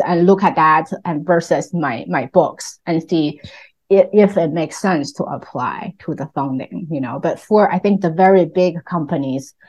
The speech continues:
um, they already have an army of lawyer in their legal department, and they, they have the internal capacity to outline all these,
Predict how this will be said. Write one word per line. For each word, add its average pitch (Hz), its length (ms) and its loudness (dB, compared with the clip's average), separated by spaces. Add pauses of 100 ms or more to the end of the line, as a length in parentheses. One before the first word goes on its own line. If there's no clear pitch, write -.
(420)
um, 156 260 0
they 175 160 4
already 165 460 0
have 151 340 -4
an 160 260 -8
army 160 380 -2
of 143 180 -10
lawyer 147 480 -6
in 151 220 -6
their 143 240 -6
legal 147 300 -6
department, - 720 -10 (120)
and 143 360 -4 (180)
they, 156 480 0
they 156 140 4
have 160 320 -2
the 143 120 -6
internal 143 400 -6
capacity 147 840 -8 (320)
to 185 200 2
outline 156 800 0
all 156 320 -2
these, 143 420 -8